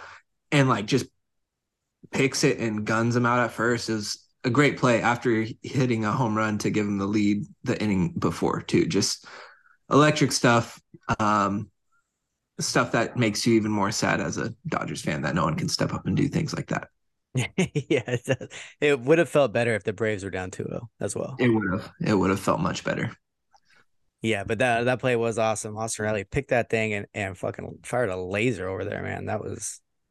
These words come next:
Speaker 1: He did.
Speaker 2: impressive.
Speaker 1: He did. An interesting, uh,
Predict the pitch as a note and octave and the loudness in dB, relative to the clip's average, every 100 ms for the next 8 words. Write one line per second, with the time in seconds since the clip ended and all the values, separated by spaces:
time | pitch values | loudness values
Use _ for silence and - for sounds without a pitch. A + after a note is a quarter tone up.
0 | _ A2+ F#2+ G2+ G2+ - - - - G2+ | _ -2 2 0 0 -6 -12 -10 -4 0
1 | F#2+ F#2 - - - - - _ _ _ | 0 -2 -8 -20 -20 -20 -20 _ _ _
2 | - B2 C3+ - _ C3+ D3 D3 - B2+ | 0 2 2 -6 _ 4 6 6 4 4
3 | A#2 A2+ - - A#2 G#2 F#2 | 4 2 -4 0 2 2 0